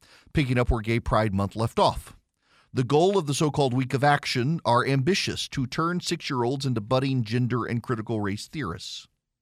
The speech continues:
Los Angeles Unified School District teacher forwarded the district's toolkit for teachers, laying out the agenda. Use of the toolkit,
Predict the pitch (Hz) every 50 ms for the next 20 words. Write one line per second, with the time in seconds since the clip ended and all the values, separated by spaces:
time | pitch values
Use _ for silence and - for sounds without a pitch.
0 | _ _ _ _ _ _ _ _ _ _ _ _ _ _ _ - 131 147 151 147
1 | - 170 170 160 156 160 165 160 139 - - - - 135 156 156 143 156 143 139
2 | 131 - - 160 147 151 143 - 147 131 - 170 160 - 214 202 - - 165 147
3 | 143 139 139 135 139 131 120 113 127 117 113 135 123 - - 135 127 - - -
4 | - - 170 151 135 - 147 143 - - 127 123 - 139 131 - - 151 147 -
5 | 131 131 135 127 120 117 - - 127 123 123 120 131 131 120 87 78 - - _
6 | _ _ _ _ _ _ - _ _ - 95 104 135 165 170 - - 175 147 127
7 | 143 123 - 147 127 113 - 143 165 - - - -